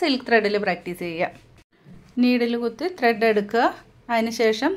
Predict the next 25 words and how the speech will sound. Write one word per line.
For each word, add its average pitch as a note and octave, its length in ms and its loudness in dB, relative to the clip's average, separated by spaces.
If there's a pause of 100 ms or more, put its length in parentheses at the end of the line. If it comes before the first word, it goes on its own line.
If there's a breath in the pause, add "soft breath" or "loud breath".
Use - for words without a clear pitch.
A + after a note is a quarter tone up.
നമുക്ക് A#3+ 280 2
എവിടെയാണോ A3+ 440 4
സ്റ്റിച്ച് A3 240 -4
ചെയ്യേണ്ടത് A3 480 2
അതിൻ്റെ A3+ 280 0 (100)
ഓപ്പോസിറ്റ് A3 460 -2
സൈഡിലേക്ക് F#3+ 640 0 (440 loud breath)
ഒരു A#3+ 180 -2
ലോക്ക് G#3+ 240 4
സ്റ്റിച്ച് G#3+ 320 -2
ഇട്ട് B3 180 0
കൊടുക്കണം. E3 380 -4 (1900 soft breath)
ഇനി D4+ 200 4
ഇവിടെ C4 240 0
നമുക്ക് A#3+ 220 0 (120)
ലോങ് B3+ 380 4
ചെയിൻ D4+ 180 4 (100)
ആണ് F3+ 200 -2
കൊടുക്കേണ്ടത്. E3+ 500 -2 (420 loud breath)
അപ്പോൾ G#3+ 200 -4
നിങ്ങൾ A3+ 260 -2
പ്രാക്ടീസ് A3 540 -2
ചെയ്യുമ്പോൾ A#3 380 -2 (140)
വൺ A#3 140 4 (100)
സെന്റിമീറ്റർ B3+ 560 -2